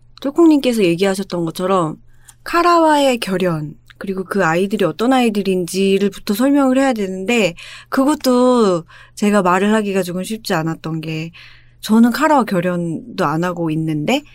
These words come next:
너무 이 책 읽으면서 내가 되게 반려인이라고 하면서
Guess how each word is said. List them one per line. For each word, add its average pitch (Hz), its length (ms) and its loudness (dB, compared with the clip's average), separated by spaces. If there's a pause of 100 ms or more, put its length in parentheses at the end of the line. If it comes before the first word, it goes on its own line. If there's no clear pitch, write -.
(840)
너무 269 520 4
이 208 120 2
책 330 180 0
읽으면서 247 480 2
내가 185 280 2
되게 185 760 0
반려인이라고 190 800 2
하면서 196 680 0